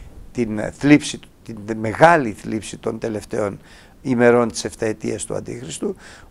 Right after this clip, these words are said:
όπου οι δυνάμεις των εθνών θα σκοτιστούν και θα έλθει η μέρα του Κυρίου η επιφανής, που ο Κύριος θα κατέβει με τα πάντων των Αγίων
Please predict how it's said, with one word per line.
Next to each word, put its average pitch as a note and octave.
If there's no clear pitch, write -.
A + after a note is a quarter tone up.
όπου A#2+
οι B2
δυνάμεις A2+
των G#2+
εθνών A2
θα G#2
σκοτιστούν G2+
και C3
θα -
έλθει D3
η A2
μέρα D3+
του D#3
Κυρίου C3+
η A#2+
επιφανής, A2
που A2
ο G2
Κύριος A#2
θα G#2+
κατέβει A#2
με A#2
τα G#2
πάντων A2+
των G#2+
Αγίων A2